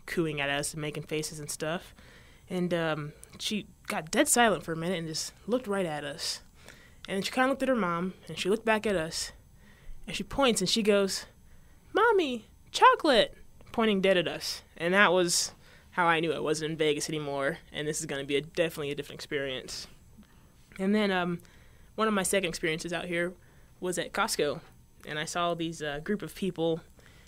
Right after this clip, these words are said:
who dressed fairly, fairly conservative with long dresses and the dark shoes, and they had their hair in these really high braids. And I kept thinking to myself, "This is like a National Geographic special, or is this T L C, or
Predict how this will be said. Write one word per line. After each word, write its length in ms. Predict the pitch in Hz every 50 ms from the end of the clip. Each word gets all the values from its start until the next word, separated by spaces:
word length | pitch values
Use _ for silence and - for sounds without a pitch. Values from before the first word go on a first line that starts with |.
| - -
who 320 | - 202 185 175 170 170 - - - - - - - - -
dressed 340 | - 233 233 240 233 - - - - - - -
fairly, 520 | - - 226 226 220 208 202 180 185 185 -
fairly 320 | - - 196 190 185 180
conservative 680 | 175 190 175 - 170 147 143 139 135 143 151 - - - - - -
with 160 | - - -
long 180 | 170 160 165 175
dresses 560 | 165 180 160 151 - - 151 147 151 151 160
and 240 | 147 143 147 151 160 - - - - - - - - - -
the 200 | - 147 143 160 - -
dark 220 | - 160 170 -
shoes, 360 | - - - 180 175 175 175 165
and 80 | 175
they 60 | 170
had 160 | 180 180 165 160
their 140 | 160 147
hair 260 | 151 - 190 185 185 175
in 80 | 165
these 220 | 165 160 156 160 165
really 320 | 175 196 196 190 185 170
high 220 | 165 175 175 160
braids. 600 | 156 170 175 202 196 175 160 156 160 - - - - - - - - - - - -
And 60 | 208
I 60 | 220
kept 220 | 214 - 226 202 -
thinking 240 | 208 202 - 185
to 60 | 175 170
myself, 540 | 156 156 - - 165 151 165 165 - - - - - - - - - - - - - - - - - - - - - - - - - - -
"This 180 | 175 196 -
is 160 | 202 196 175 180
like 180 | 156 156 156
a 200 | 151 143 - 170 - - - -
National 320 | 170 165 139 139 - 156 147
Geographic 440 | 131 131 - 131 123 127 - -
special, 500 | - - - 226 214 - 269 277 277 226
or 80 | 160 131
is 160 | - - - 170
this 120 | 190 -
T 220 | - - 208 185
L 120 | 160 143 139
C, 420 | - - 208 226 233 254 285 269
or 360 | 208 170 147 135 131 135 156